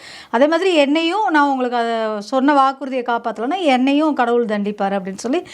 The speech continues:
இப்ப திடீர்னு ஞான உதயம் வந்து, இப்ப திடீர்னு ஆன்மீகம் பக்கம் போக வேண்டிய அவசியம் என்னன்னா,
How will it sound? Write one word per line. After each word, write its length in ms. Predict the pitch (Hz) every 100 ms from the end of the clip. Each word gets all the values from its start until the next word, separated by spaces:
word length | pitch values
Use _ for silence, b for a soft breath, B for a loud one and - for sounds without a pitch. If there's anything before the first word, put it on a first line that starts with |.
| B B -
இப்ப 260 | 208 311
திடீர்னு 520 | 233 240 320 370 349
ஞான 340 | 285 254 277 269
உதயம் 320 | 254 240 233
வந்து, 200 | 220 269
இப்ப 180 | 330 277
திடீர்னு 440 | 226 262 285 285
ஆன்மீகம் 540 | 240 247 269 269 254 226
பக்கம் 240 | 214 220
போக 220 | 208 220
வேண்டிய 220 | 220 208
அவசியம் 380 | 202 214 233 220
என்னன்னா, 180 | 208